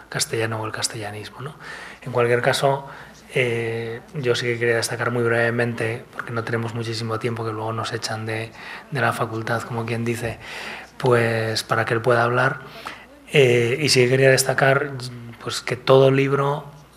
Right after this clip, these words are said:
y los que hemos escrito libros, pues lo sabemos, pues supone un esfuerzo importante por detrás. Unas páginas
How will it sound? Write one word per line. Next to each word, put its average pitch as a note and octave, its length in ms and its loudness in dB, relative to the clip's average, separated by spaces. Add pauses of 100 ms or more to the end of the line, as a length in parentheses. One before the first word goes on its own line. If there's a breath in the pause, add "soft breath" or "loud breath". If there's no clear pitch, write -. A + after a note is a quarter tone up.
y A#2 280 -8
los A2+ 200 -10
que - 80 -6
hemos B2 160 -2
escrito A#2+ 360 -2
libros, A#2+ 280 2
pues - 200 -8
lo A2+ 100 -6
sabemos, B2 540 -2 (380 loud breath)
pues A#2+ 180 -4
supone B2 360 4
un B2+ 100 2
esfuerzo A#2+ 400 2
importante B2 600 0
por B2 160 0
detrás. G#2 540 -2 (680)
Unas A#2+ 260 -2
páginas A#2+ 640 0